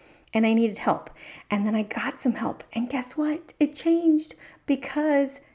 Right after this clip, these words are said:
that's what they're passionate about, not me. I knew what I wanted to say. I knew what I wanted to talk about,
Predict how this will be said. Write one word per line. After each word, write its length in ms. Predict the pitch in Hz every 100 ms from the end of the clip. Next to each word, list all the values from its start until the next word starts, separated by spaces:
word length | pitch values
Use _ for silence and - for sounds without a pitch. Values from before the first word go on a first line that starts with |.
| _
that's 240 | 311 294 320
what 180 | 311
they're 240 | - 339 330
passionate 500 | 294 277 254 285 277
about, 460 | 262 247 208 - - _ _ _ _ _
not 200 | 294 311
me. 480 | 320 339 330 262 - _ _ _ _ -
I 100 | 262
knew 220 | 302 330 320
what 100 | 311
I 60 |
wanted 240 | 302 294 262
to 100 | 269
say. 340 | 311 302 302
I 80 | 269
knew 200 | 269 302
what 120 | 302
I 80 | 277
wanted 260 | 254 247 240
to 80 | -
talk 180 | 302
about, 300 | - 247 -